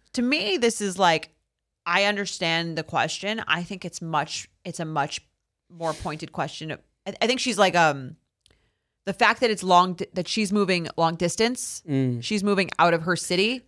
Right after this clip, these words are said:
Speaker 2: Right.
Speaker 1: is the biggest, is the biggest thing here.
Speaker 2: Right. She's moving to him
Speaker 1: Right.
Speaker 2: to, to make this
Speaker 1: Yes.
Speaker 2: life. And I'm sure she has less friends in the new city
Speaker 1: Yeah.
Speaker 2: than she has in the current one.
Speaker 1: Where you were,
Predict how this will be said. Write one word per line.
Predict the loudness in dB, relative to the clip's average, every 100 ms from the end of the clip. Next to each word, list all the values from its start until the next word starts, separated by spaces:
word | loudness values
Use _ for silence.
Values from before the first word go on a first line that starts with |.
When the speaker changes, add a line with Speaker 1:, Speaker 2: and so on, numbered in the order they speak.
| 2
Speaker 2:
Right. | 6 6 6 2
Speaker 1:
is | 0
the | 0
biggest, | 0 2 4 2 0 -6 -8 -14 _ _ _ _ _ _ -10
is | -4
the | -2
biggest | 0 -2 -2
thing | -4 -4 -12
here. | -10 -10
Speaker 2:
Right. | -4 0 2 0
She's | -4 -2
moving | 0 0 -2 -6 -8
to | 2 6 8
him | 6 4 0 -2 -6 _
Speaker 1:
Right. | -6 -6 -6 -14 _ _ _
Speaker 2:
to, | -4 -4
to | _ -2
make | 4 4 4
this | 4
Speaker 1:
Yes. | 4 6
Speaker 2:
life. | 8 8 6 0 -6 -14 _ _ _ _ _ 0
And | 4
I'm | 4 4
sure | 4 4 4
she | 2
has | 0 2
less | 2 2
friends | 2 2 2 2
in | -2
the | 0
new | 2 2
city | 4 2
Speaker 1:
Yeah. | 4 4
Speaker 2:
than | 4
she | 4
has | 6 6 4
in | 2 4
the | 4 4
current | 6 6 6
one. | 2 -6
Speaker 1:
Where |
you | -2
were, | -2 -4